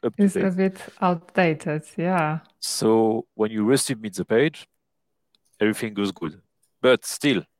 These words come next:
Speaker 1: why this page has been crawled six months ago? Then it
Speaker 2: Hmm.
Speaker 1: leads to another issue that, okay, the website structure. I know why this page has been crawled six months ago, because it's at this level of the website, and I know to access this page, you have one way. It's like, I think, uh,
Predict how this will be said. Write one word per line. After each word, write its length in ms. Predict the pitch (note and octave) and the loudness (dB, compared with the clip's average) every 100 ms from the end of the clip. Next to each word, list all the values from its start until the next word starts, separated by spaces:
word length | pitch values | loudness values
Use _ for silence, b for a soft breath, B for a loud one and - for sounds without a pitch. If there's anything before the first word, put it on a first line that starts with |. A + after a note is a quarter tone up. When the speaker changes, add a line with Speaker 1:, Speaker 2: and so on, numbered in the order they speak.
| _ _ | _ _
Speaker 1:
why 200 | F#2+ G2+ | 2 2
this 140 | A#2 - | 2 -2
page 180 | A2 - | -4 -2
has 160 | G#2+ | -4
been 160 | G2 G#2 | -6 -14
crawled 220 | - A2 | -10 -10
six 220 | - - | -10 -14
months 200 | A#2 - | -18 -14
ago? 240 | G#2 F2 - _ _ _ _ _ | -10 -10 -12 _ _ _ _ _
Then 200 | G#2 A2+ | 2 2
it 120 | G#2 G#2+ | 2 -2
Speaker 2:
Hmm. 80 | |
Speaker 1:
leads 180 | G2 - | -4 -6
to 100 | - | -8
another 320 | F2+ G2 F#2+ F2+ | -2 -2 0 0
issue 320 | E2+ G#2 G#2 | -2 -4 -2
that, 160 | F#2+ - - | -2 -4 -14
okay, 300 | G2 E2 C#2 - | -10 -10 -14 -12
the 60 | |
website 320 | F#2 F#2 F#2 F#2 | -8 -6 -4 -6
structure. 440 | - G2 G2 D#2 _ - | -8 -12 -10 -12 _ -2
I 140 | G2 | -2
know 200 | G2+ G2+ | 0 0
why 260 | F#2 E2+ F2 | 2 0 -2
this 160 | - - | -6 -10
page 220 | F2+ F2 | -8 -6
has 160 | F2 | -8
been 120 | D#2 D#2+ | -10 -20
crawled 260 | _ F#2 | _ -14
six 240 | - - - | -14 -20 -20
months 200 | E2+ F2 | -18 -16
ago, 180 | D#2 | -16
because 320 | D2+ E2 F2+ E2 | -16 -12 -10 -10
it's 260 | - - - | -12 -16 -14
at 80 | - _ | -16 _
this 220 | F2 - | -14 -4
level 400 | A2 A#2 G2+ F2+ | -2 0 0 -4
of 80 | - _ _ _ | -8 _ _ _
the 60 | F2 | -12
website, 540 | F2 - F2 A2 - b b b b | -10 0 2 2 -4 b b b b
and 140 | G#2+ F#2+ | -6 -4
I 60 | |
know 120 | F#2 G2 | -4 -6
to 160 | - | -4
access 260 | F2 - F2 | -6 -6 -8
this 200 | F2+ - | -10 -8
page, 260 | F#2+ F2+ | -4 -4
you 80 | F2+ | -6
have 120 | D#2+ - | -12 -6
one 240 | A2+ C3 | -6 -2
way. 300 | G#2+ G2 D#3 _ _ _ _ _ _ _ | 0 0 -2 _ _ _ _ _ _ _
It's 200 | - - | -10 -2
like, 140 | F2+ | -2
I 40 | F2 | -2
think, 340 | - G2 - | -8 -12 -8
uh, 520 | F2 D#2+ D#2 D2 D2+ | -6 -6 -10 -16 -20